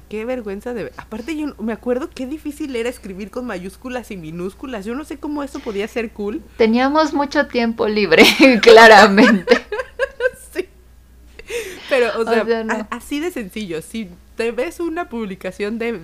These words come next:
Speaker 1: redes sociales de hace diez años y no notas una diferencia a la de hoy, entonces
Speaker 2: Hay
Speaker 1: estás
Speaker 2: algo
Speaker 1: bien,
Speaker 2: raro.
Speaker 1: bien
Speaker 2: Sí.
Speaker 1: <laughs> feo, sí.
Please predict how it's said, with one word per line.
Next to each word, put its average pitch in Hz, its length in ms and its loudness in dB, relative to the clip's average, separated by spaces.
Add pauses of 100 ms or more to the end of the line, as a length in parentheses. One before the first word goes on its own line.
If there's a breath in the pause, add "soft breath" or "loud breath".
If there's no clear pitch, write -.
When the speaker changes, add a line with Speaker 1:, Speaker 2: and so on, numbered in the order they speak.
(100)
Speaker 1:
redes 202 320 -4
sociales 185 480 -8
de 185 80 -4
hace 190 180 -8
diez 180 280 -8
años 165 320 -10
y 214 100 -8
no 226 180 -6
notas 311 400 -8
una 233 200 -8
diferencia 175 720 -10 (100)
a 175 120 -6
la 165 200 -10
de 165 180 -4
hoy, 185 200 -2 (560 soft breath)
entonces 220 360 -2
Speaker 2:
Hay 190 140 6
Speaker 1:
estás 185 120 8
Speaker 2:
algo 165 160 2
Speaker 1:
bien, 190 80 -4 (100)
Speaker 2:
raro. - 140 -20
Speaker 1:
bien 202 340 -2 (100)
Speaker 2:
Sí. 180 160 -2 (180)
Speaker 1:
<laughs> - 160 -20
feo, 240 120 -10 (220)
sí. 165 180 -10